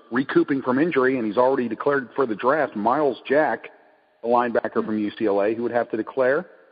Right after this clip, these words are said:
Another underclassman at linebacker, Leonard Floyd, the linebacker from Georgia, going nineteen to the Saint Louis Rams.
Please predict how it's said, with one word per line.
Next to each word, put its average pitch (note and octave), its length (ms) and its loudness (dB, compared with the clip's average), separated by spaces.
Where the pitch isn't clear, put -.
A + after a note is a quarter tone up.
Another C#3+ 520 4
underclassman C3+ 680 0
at B2+ 80 -2
linebacker, C3 800 2
Leonard A#2+ 420 0
Floyd, D3+ 480 4
the A2+ 80 -2
linebacker A2+ 480 0
from G#2+ 160 -4
Georgia, C3 360 2
going G#2 280 -2
nineteen B2 600 -2
to C3+ 60 0
the F#2+ 160 -4
Saint G#2 160 -6
Louis F#2+ 240 -4
Rams. C3+ 380 -2